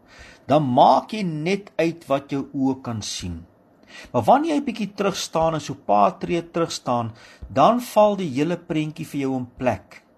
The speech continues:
en die skildery word vir jou betekenisvol. Net so is dit rondom ons stryd in hierdie wêreld.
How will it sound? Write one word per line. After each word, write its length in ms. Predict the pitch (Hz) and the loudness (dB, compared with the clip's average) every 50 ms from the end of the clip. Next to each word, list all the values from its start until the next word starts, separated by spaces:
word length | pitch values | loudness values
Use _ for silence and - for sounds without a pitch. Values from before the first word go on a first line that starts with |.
| _ _ _ _ _ _ _ _ - | _ _ _ _ _ _ _ _ -6
en 80 | 131 | -4
die 80 | 127 123 | -4 -4
skildery 580 | - - - 139 135 127 117 113 123 139 151 127 | -4 -2 -2 0 0 2 2 2 2 2 2 0
word 300 | 113 117 120 123 123 - | 0 -2 -2 -2 -4 -6
vir 180 | - - 120 | -10 -8 -6
jou 280 | 113 110 110 110 110 107 - | -4 -2 -2 -2 -4 -6 -8
betekenisvol. 1000 | - 113 - - - 127 120 120 - 110 110 101 - - - 92 90 87 85 87 - _ _ _ _ _ - - - - - - _ _ - | -10 -12 -12 -6 -4 -4 -4 -2 -2 -4 -4 -4 -6 -10 -10 -8 -8 -8 -10 -12 -16 _ _ _ _ _ -20 -20 -20 -20 -20 -20 _ _ -8
Net 460 | 92 95 101 120 160 220 220 - - | -4 -2 2 2 2 2 2 -2 -6
so 520 | - - - - 185 180 180 175 175 175 170 - - | -8 -6 -6 -4 -4 0 2 2 2 2 0 -2 -4
is 160 | 156 147 - | -4 -4 -2
dit 200 | - 147 147 - | -4 -6 -6 -4
rondom 380 | 117 120 127 123 139 127 117 | -4 -4 -4 -4 -6 -6 -4
ons 140 | 117 110 - | -4 -6 -6
stryd 360 | - - - 131 123 123 - | -8 -6 -4 -4 -4 -4 -4
in 80 | 117 104 | -6 -6
hierdie 280 | 104 104 104 101 101 87 | -4 -4 -4 -4 -4 -4
wêreld. 400 | 87 85 82 85 87 - - | -6 -6 -6 -10 -14 -16 -18